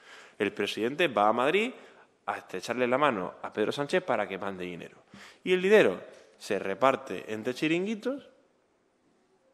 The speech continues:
y luego ellos se lo gastan en sus viajes, en sus Fitur, en sus congresos, etcétera. Y así funcionamos todos. Tampoco olvidemos la Fundación Premio Comilona, la factura de la Fundación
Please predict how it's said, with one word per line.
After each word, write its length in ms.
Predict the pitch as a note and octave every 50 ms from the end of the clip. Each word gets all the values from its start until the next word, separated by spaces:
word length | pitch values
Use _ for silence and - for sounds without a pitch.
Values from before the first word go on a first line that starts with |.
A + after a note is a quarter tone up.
| _ _ _ _ -
y 100 | D3 C#3+
luego 460 | D3 D#3+ E3 E3 F3 F#3+ G3 F#3 - -
ellos 440 | F3 F3+ F3+ F#3 G3 G3 - - - -
se 140 | - -
lo 120 | A#2+ A#2 A#2
gastan 500 | C3+ C#3+ C#3+ - - E3+ F#3+ G#3+ G3 G3 -
en 80 | - G#2+
sus 240 | - - G#2 F#2 E2+
viajes, 560 | A#2 C3 C#3+ C#3+ C#3+ - - C#3+ D3 C#3+ C#3
en 80 | A#2+ G2
sus 180 | - - G2
Fitur, 540 | - - - E2 - C#3+ D3+ D3+ D#3 D3+ D3
en 80 | A#2+ G#2
sus 180 | - - F#2+
congresos, 720 | - - F#2+ F#2 F2+ A2 C#3 D3+ D3+ C#3+ - D3+ D3 D3+ -
etcétera. 480 | - - - - - - - - - - - - _ _ _ _ _ _ - - - _ _ _ _ _ _ _ _ _ _ _ _ _ _ _ - - _
Y 80 | - D3
así 220 | C#3+ C#3 F3+ F3+
funcionamos 540 | D#3 D#3 B2+ A2+ A#2 G2+ G#2 G#2 - G#2 G2
todos. 200 | - G2+ G2 G2+ - - - - - _ _ _ _ - - - - - A2 G2+ - - - - _ _ G3 F#3 - - F3 E3+ - - - - - - - _ - _ _ _ _ _ - - - - - - - - _ - _ _ _ _
Tampoco 380 | - C3+ B2+ A#2+ B2 C3 B2 C#3+
olvidemos 420 | C#3 C3 C3 C3 C3 C3+ D3+ D#3
la 180 | D#3 D3 C3+ A#2
Fundación 680 | - - - A#2 A#2 G#2+ G#2+ G#2 - - A2+ A#2+ B2+ A#2
Premio 380 | - - C3 B2+ B2 A#2 G#2+
Comilona, 480 | - A#2 G#2 G#2 G2+ G2+ A#2+ A#2+ A#2+ A#2+
la 120 | A2+ F#2+
factura 580 | - - F#2+ F#2 - - - D#3 D#3+ A#2 A2 F2+
de 140 | - G#2+ G2
la 100 | G2 F#2+
Fundación 680 | - - - G2 F#2 F#2 F2+ - - G#2 A2 A2+ G#2+